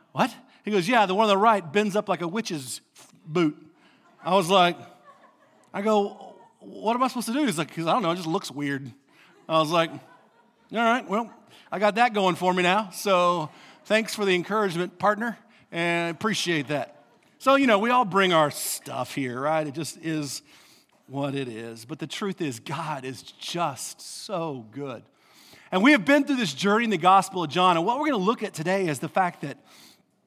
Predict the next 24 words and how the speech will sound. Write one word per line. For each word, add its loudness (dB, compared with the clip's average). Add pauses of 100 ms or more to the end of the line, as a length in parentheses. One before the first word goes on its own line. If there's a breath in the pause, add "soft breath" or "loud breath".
(260)
this 4
important 0
lesson 2
that -4
we 0
walk 2
away 2
with, -2
that -6
Jesus -4
is -10
not -2
just -8
some 0 (260 loud breath)
random 2
traveling 0
teacher, -6
but -8
that -12
he -2
is, -4
in -4
fact, -6 (460 soft breath)
God. 0